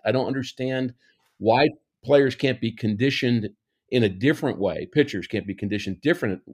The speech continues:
differently to throw four times a week. It just seems like it's, you know, and I understand you have possibilities of injuries, but those possibilities are coming because you have too many pitches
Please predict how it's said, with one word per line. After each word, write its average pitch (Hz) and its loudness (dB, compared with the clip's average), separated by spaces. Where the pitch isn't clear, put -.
differently 92 -2
to 165 0
throw 208 4
four 113 2
times 90 -4
a 87 -8
week. 82 -12
It 107 -6
just 127 -2
seems 135 4
like 113 0
it's, - -4
you 127 -2
know, 104 4
and 113 0
I 139 4
understand 139 2
you 131 2
have 107 4
possibilities 127 2
of 107 2
injuries, 123 2
but 110 0
those 110 2
possibilities 147 4
are 113 4
coming 139 4
because 107 2
you 113 2
have 104 2
too 190 -2
many 165 4
pitches 123 -4